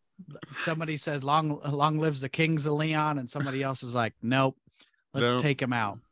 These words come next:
Speaker 1: Now, the drummer for the band, Nathan Followill, uh, soon took to Twitter to address the matter. He said, "Sorry, Saint Louis, we had to bail. Pigeons shitting in Jared's <laughs> mouth. Uh, too unsanitary to continue."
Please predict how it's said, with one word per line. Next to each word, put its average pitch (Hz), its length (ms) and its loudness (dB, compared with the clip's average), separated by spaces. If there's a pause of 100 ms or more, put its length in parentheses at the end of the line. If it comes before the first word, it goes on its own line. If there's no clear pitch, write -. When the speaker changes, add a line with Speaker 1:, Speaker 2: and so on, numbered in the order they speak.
(520)
Speaker 1:
Now, 143 120 4
the 139 120 0
drummer 151 540 6
for - 180 -8
the 139 80 -6
band, 127 340 0
Nathan 147 420 2
Followill, 131 760 0 (440)
uh, 139 360 -2
soon 175 340 -4
took 170 220 -6
to 147 80 -14
Twitter 160 400 -6
to 147 180 -8
address 147 320 -4
the 151 140 -10
matter. 135 400 -2
He 127 80 -6
said, 131 260 -8
"Sorry, 170 320 2
Saint 147 320 -6
Louis, 143 460 -6 (380)
we 143 140 2
had 160 240 6
to 143 80 0
bail. 131 540 0
Pigeons 175 460 2
shitting 180 400 4
in 147 200 2
Jared's 156 500 6
<laughs> - 0 -
mouth. 139 600 0 (1200)
Uh, 147 220 -4
too 202 300 6
unsanitary 165 1040 2
to 156 200 -4
continue." 123 800 2